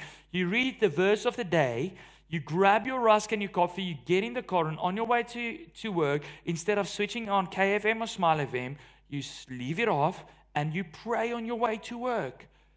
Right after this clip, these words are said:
So instead of not doing your habit, you just reduce the scope.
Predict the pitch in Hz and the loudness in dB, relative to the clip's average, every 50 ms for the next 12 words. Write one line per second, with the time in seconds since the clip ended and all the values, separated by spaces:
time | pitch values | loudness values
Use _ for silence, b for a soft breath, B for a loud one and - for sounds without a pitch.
0 | _ _ _ - 185 175 165 156 - - - 202 190 185 175 151 - - _ _ | _ _ _ 0 0 0 0 -2 -4 -2 0 0 2 2 0 0 -2 -8 _ _
1 | 143 143 151 151 165 180 196 233 214 - 247 240 240 233 233 233 233 214 190 190 | -8 -4 -2 0 2 2 2 2 0 -2 -4 -4 -4 -4 -4 -4 -4 0 2 4
2 | 170 147 - 131 127 143 143 - - b b b b - 139 123 143 147 143 139 | 2 2 2 -2 -4 -4 -6 -10 -16 b b b b -10 -8 -6 -4 -6 -6 -8
3 | 131 135 131 113 - 139 147 170 190 196 - - 202 185 - - - 165 139 113 | -10 -12 -14 -14 -12 -8 -6 -4 -4 -4 -6 -10 -12 -10 -10 -6 -2 -2 -2 -2
4 | 98 - | -2 -6